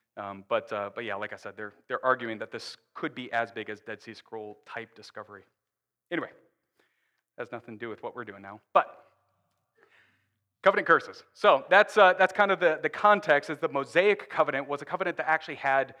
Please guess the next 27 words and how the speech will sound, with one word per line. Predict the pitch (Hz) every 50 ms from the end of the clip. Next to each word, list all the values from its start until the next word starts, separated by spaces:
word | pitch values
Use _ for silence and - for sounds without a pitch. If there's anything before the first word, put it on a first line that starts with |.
| _ _ _ _
uh, | - 120 120 123
actually | - 151 151 - 165
had | 143 - 147 139 139 -
conditions | - 143 123 117 156 165 156 - - 139 131 127 - - -
attached | 131 - - - 147 135 135 - - - - _ _ _ -
to | - 160 147 135
the | 123 123
covenant, | - 127 113 - - - _ _ _ _ _ _ _ _ -
right? | 120 131 151 - - _ _ _ _ _ _ _ _ -
Um, | 151 147 151 147 156
and | 165 165
every | - 185 208 254 254
covenant | - - 196 180 185 175 175
that | 175 160
I've | 156 147 143
listed | 170 190 - - 180 -
so | - 147 131
far, | - 135 127 123 123 - - - _ -
uh, | 143 143 139
they | 139 156 160
all | - 170 185 190
started | 190 - - - - 175 170 196 202 160 127 123 127 156 151 - _ 143
with | 139 156 160 156 160 - -
some | - - 175 160
kind | 151 - 160 147
of | 120 110
death. | - 113 98 - - _